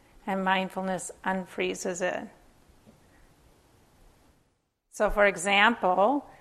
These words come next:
we have a pain in the knee. In the conceptual realm, it's a pain in the knee, and it looks pretty much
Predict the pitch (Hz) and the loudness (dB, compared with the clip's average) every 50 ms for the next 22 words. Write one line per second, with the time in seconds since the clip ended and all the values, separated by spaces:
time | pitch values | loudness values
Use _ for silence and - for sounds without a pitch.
0 | - - - - - _ _ _ _ - - - - 196 196 180 196 190 190 185 | -20 -20 -20 -20 -20 _ _ _ _ -20 -16 -8 -4 -2 0 2 2 2 2 0
1 | - - 190 196 202 214 226 233 226 214 196 190 185 185 185 190 196 - - - | -2 -2 -4 -2 -2 -2 -2 -2 -2 -2 -2 -4 -4 -4 -4 -2 -2 -4 -4 -6
2 | - 196 190 196 - - 214 190 - - 240 247 247 - - 277 254 226 196 190 | -6 -6 -6 -6 -4 -6 -6 -6 0 4 6 6 6 4 2 2 2 4 4 4
3 | 180 180 190 196 - 196 180 - - 196 - - - 202 196 196 202 208 214 208 | 4 4 2 0 -2 -6 -4 -2 -4 -4 -4 -4 -6 -4 -4 -4 -4 -4 -4 -4
4 | 196 185 180 180 185 - 247 214 165 - _ - - 190 185 190 - - 190 202 | -4 -6 -4 -4 -6 -6 -8 -10 -12 -16 _ -6 -4 -2 -2 -2 -2 -2 -2 -2
5 | 202 - - - - - 220 226 233 214 196 214 220 - - - - | -2 -4 -8 -8 -4 -2 -2 0 0 0 0 0 -2 -4 -10 -14 -16